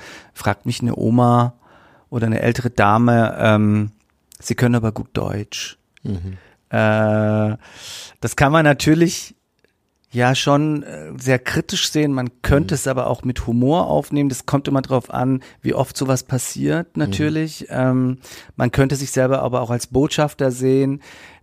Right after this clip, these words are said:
Speaker 1: der dann diesen Moment auch erwischt und sagt, ähm, „Ja, äh, Sie aber auch“ oder irgendwie.
Speaker 2: <laughs>
Speaker 1: Und das irgendwie mit Humor nimmt, keine Ahnung. Also es ist schwierig und man muss es auch immer im Kontext sehen. Ist es denn tatsächlich gerade,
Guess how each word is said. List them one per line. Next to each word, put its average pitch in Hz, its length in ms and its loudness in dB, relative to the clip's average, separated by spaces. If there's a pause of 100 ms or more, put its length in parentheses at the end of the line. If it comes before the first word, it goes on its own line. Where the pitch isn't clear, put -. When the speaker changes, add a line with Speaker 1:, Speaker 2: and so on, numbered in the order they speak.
(120)
Speaker 1:
der 131 200 6
dann 131 220 2
diesen 127 240 -2
Moment 123 440 2
auch 131 140 -4
erwischt 127 400 -6
und 123 140 -6
sagt, 113 560 -6
ähm, 110 560 0 (640)
„Ja, 120 800 0
äh, 110 100 -6
Sie - 220 -6
aber - 300 -6
auch“ 104 320 -12
oder 98 280 -14
irgendwie. 110 460 -8
Speaker 2:
<laughs> - 20 -10
Speaker 1:
Und 117 140 -4
das 117 140 -4
irgendwie 131 240 2
mit - 240 2
Humor 120 360 2
nimmt, 123 360 0
keine 110 300 -6
Ahnung. 107 260 -6
Also 120 200 -2
es 131 140 -4
ist 147 120 -2
schwierig 156 460 2
und 139 80 2
man 139 140 2
muss 143 160 0
es 143 140 -8
auch 131 120 -4
immer 131 140 -2
im 131 140 -2
Kontext 127 500 -2
sehen. 120 160 -2
Ist - 220 -8
es 127 100 -12
denn 127 160 -6
tatsächlich 131 640 -4
gerade, 123 460 0